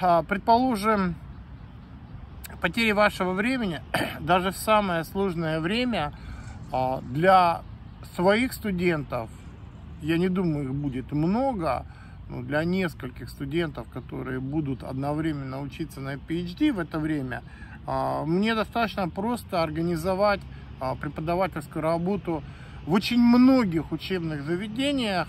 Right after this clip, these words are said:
а, высшего образования. То есть это, м, уни-, университеты и, а, пр-, высшие учебные заведения, скажем так. А, и это небольшая проблема, и средний заработок будет, если брать проверка тетрадей,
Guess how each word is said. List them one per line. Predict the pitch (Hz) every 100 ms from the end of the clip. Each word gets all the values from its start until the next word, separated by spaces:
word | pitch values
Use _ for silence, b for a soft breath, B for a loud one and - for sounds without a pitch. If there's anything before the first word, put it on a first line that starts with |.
| - -
а, | 135 131 135 - - - - -
высшего | - 190 - 170 151
образования. | 147 143 156 160 156 120 120 117 -
То | - 131
есть | 120 -
это, | 139 - 127 120 B B B B - -
м, | 64 64 64 - - - - - -
уни-, | 160 160 156 -
университеты | 170 160 165 - 262 269 240 190 202 180
и, | 185 180 165 - B B -
а, | - - - -
пр-, | - - - - - -
высшие | 160 175 165 202 247 - 165
учебные | 185 160 156
заведения, | 143 143 127 113 110
скажем | - - - -
так. | - B B B B B -
А, | 113 113
и | - 214
это | 226 233 254
небольшая | 247 226 233 247 247
проблема, | 233 240 233 285 269
и | 254
средний | 220 247 269 247 240
заработок | 254 269 254 226 - 202
будет, | 202 233 208 190
если | 214 185 196
брать | 190 214 175
проверка | 180 202 208 175 170
тетрадей, | 170 208 233 226 202 208 196